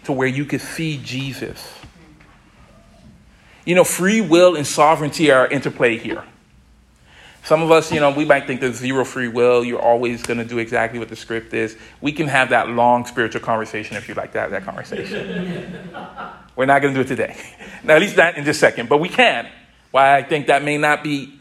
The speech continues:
a hundred percent. But then there's the free will type, you know, like, God knows nothing. We're just out here freestyling it, and he's writing it as a day.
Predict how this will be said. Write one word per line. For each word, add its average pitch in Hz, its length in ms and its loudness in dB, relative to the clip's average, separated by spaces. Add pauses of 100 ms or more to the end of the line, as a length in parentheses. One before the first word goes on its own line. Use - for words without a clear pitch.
(600)
a 156 60 0
hundred 160 400 0
percent. - 280 -4 (160)
But 185 100 4
then 233 100 4
there's 226 140 4
the 175 80 -4
free 214 200 -2
will 175 260 4
type, 185 300 2
you 185 80 -4
know, 175 120 4
like, 143 180 4
God 180 240 6
knows 135 280 -4
nothing. 175 540 2
We're 175 140 0
just 165 180 0
out 165 220 4
here 156 100 -6
freestyling 160 640 0
it, 147 120 0
and 139 120 -4
he's 151 220 -4
writing 156 280 4
it 156 40 -2
as 151 180 0
a 143 60 -8
day. 135 240 0